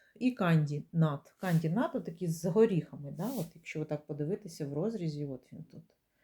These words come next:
Канді нат є такі, е, цукерки, а це от такий якби тортик, там бісквітні такі коржі і вишня в шоколаді теж спробуємо.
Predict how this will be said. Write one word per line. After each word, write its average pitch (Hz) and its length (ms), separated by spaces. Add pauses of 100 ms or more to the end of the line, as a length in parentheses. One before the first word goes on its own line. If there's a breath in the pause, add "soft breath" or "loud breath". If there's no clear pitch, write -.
(520 soft breath)
Канді 175 300
нат 165 280
є 160 140
такі, 160 320 (320)
е, 160 260
цукерки, 247 880
а 160 140
це 170 200
от 196 200
такий 165 280
якби 151 260
тортик, 208 540
там 170 160
бісквітні 165 680 (460 loud breath)
такі 165 320
коржі 254 880 (560)
і 302 320
вишня 170 400
в 165 60
шоколаді 156 580
теж - 260
спробуємо. 202 580